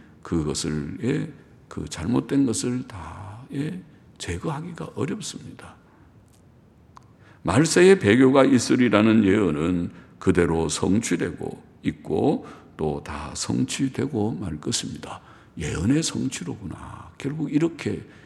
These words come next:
교회가 잠들고 배교가 되는 것이로구나.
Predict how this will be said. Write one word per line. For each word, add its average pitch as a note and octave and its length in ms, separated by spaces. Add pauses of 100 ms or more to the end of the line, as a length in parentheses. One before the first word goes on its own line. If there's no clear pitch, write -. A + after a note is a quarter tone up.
(240)
교회가 C#2+ 500
잠들고 C3 760
배교가 B2 560
되는 F2 300
것이로구나. - 760